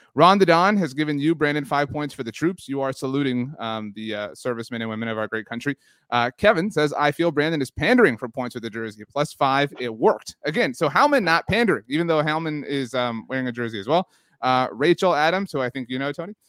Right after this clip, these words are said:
uh, has, uh, given five points to, uh, Brandon's wife for getting the deal on the jersey. Um, and, uh, yeah, Joseph, by the way, says, "Great interview, great cause, digging the brothers." Uh,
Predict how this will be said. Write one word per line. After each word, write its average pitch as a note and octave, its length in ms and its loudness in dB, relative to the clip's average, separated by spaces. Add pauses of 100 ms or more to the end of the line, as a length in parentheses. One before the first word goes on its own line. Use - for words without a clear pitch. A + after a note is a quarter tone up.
(160)
uh, B2 420 2
has, C3+ 300 -2
uh, C3 200 0
given C3 280 -8
five C3 260 -4
points C#3+ 400 -8
to, C#3 200 -2
uh, C3 260 2 (100)
Brandon's C#3 600 -2
wife A2+ 460 -8 (100)
for C3+ 140 -8
getting B2+ 260 -4
the A2+ 120 -8 (100)
deal D#3+ 360 -6 (460)
on A2 220 -8
the G#2 80 -10
jersey. G2+ 480 -14 (400)
Um, A2+ 640 -4
and, B2+ 400 -4
uh, C3 380 4 (200)
yeah, E3 280 2
Joseph, E3+ 340 0
by C3+ 100 0
the C3+ 100 0
way, C#3 140 0
says, C3+ 220 -8
"Great C#3 180 -2
interview, C3 320 -4
great C3 220 -6
cause, A#2+ 480 -2
digging C3 320 -6
the A#2 80 -6
brothers." A2 420 -6
Uh, A2 240 -8